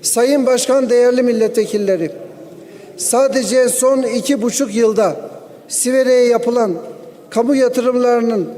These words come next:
toplamı yedi milyar T L'yi bulmuştur. Bu hizmetlerin ilçemize kazandırılmasında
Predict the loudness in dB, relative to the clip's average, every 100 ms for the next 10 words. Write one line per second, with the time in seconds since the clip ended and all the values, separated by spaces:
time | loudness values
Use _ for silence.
0 | -16 -20 -20 -10 -2 -2 0 0 2 2
1 | 2 -2 -2 0 0 0 0 0 2 2
2 | 0 -4 -6 0 2 2 2 0 -2 -4
3 | -4 0 0 -2 -4 -6 -8 -16 -20 -20
4 | -20 -20 -20 -20 -20 -20 -4 0 0 0
5 | 0 0 0 0 0 -2 -2 -2 0 0
6 | 0 0 0 0 0 0 0 2 0 0
7 | 0 2 0